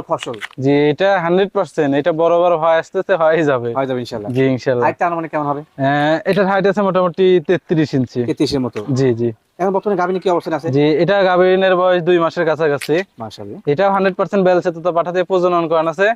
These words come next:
Speaker 1: জি ভাই।
Speaker 2: প্রজননের ভিডিও আছে,
Speaker 1: প্রজননের
Speaker 2: সমস্যা
Speaker 1: ভিডিও
Speaker 2: নেই।
Speaker 1: ইনশাআল্লাহ আছে।
Speaker 2: জি, জি,
Speaker 1: আচ্ছা,
Speaker 2: ইনশাআল্লাহ।
Speaker 1: আচ্ছা। দাঁতে হিসাব করতে গেলে কয়টা হয়েছে রে?
Speaker 2: আহ, এটা দেখা দিব।
Speaker 1: খায় তো সেই ভাই রে।
Speaker 2: জি, খাওয়ার রুচি ভালো। এটা ছয় দাঁত।
Speaker 1: দাঁতে ছয়টা।
Speaker 2: জি, আর দুধের বান টান সবকিছু দেখা দিচ্ছি।
Speaker 1: মা ছাগল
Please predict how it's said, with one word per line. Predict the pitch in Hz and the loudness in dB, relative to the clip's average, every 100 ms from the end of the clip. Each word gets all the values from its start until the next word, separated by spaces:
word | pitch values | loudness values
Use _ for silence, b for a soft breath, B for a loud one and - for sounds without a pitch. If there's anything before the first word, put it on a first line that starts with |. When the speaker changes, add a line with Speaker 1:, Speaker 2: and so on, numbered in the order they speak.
| - 127 | -4 -8
Speaker 1:
জি | 139 | -6
ভাই। | 120 - | -6 -2
Speaker 2:
প্রজননের | 185 175 170 160 151 | 0 2 4 4 2
ভিডিও | 156 143 | 2 0
আছে, | 139 143 | 0 -2
Speaker 1:
প্রজননের | 196 135 | -2 -2
Speaker 2:
সমস্যা | 180 | 0
Speaker 1:
ভিডিও | 185 185 | 0 0
Speaker 2:
নেই। | |
Speaker 1:
ইনশাআল্লাহ | 180 165 135 | -2 0 -2
আছে। | - | -4
Speaker 2:
জি, | 104 - 139 | -14 -4 0
জি, | |
Speaker 1:
আচ্ছা, | 127 131 | 2 2
Speaker 2:
ইনশাআল্লাহ। | 131 - 127 117 110 | 0 -2 -4 -4 -6
Speaker 1:
আচ্ছা। | - _ _ _ - | -14 _ _ _ -6
দাঁতে | 160 226 | -4 -2
হিসাব | 208 226 | -4 -4
করতে | 220 226 | -4 -2
গেলে | 220 | -2
কয়টা | 202 | -2
হয়েছে | 151 147 | -4 -6
রে? | 151 | -12
Speaker 2:
আহ, | - 139 143 147 143 156 | -6 0 2 2 0 0
এটা | 170 | 0
দেখা | 160 165 190 | 2 0 0
দিব। | 180 185 214 226 _ _ _ - | 2 2 2 0 _ _ _ -6
Speaker 1:
খায় | 143 | -6
তো | 175 | -4
সেই | 185 147 | -2 -2
ভাই | 120 | -2
রে। | 120 147 127 | -6 -4 -2
Speaker 2:
জি, | 170 135 | 0 0
খাওয়ার | - 170 185 170 | 0 0 2 2
রুচি | 175 165 | 2 2
ভালো। | 151 143 120 - _ _ _ - | 2 2 0 -4 _ _ _ -2
এটা | 160 | -2
ছয় | - 202 | 0 0
দাঁত। | 151 120 - _ | 2 0 -4 _
Speaker 1:
দাঁতে | 135 135 | -6 -6
ছয়টা। | 180 165 131 107 _ | -2 -2 -2 -8 _
Speaker 2:
জি, | - 139 131 135 | 0 2 2 2
আর | 139 135 b b b _ _ | 0 -2 b b b _ _
দুধের | 139 139 175 | 0 2 4
বান | 165 170 | 2 2
টান | 180 175 | 0 -2
সবকিছু | 170 160 175 170 | -4 -4 -2 2
দেখা | 160 175 | 2 2
দিচ্ছি। | 160 - 196 208 139 | -2 -4 -4 -4 -2
Speaker 1:
মা | 147 131 | -2 -2
ছাগল | 120 | -6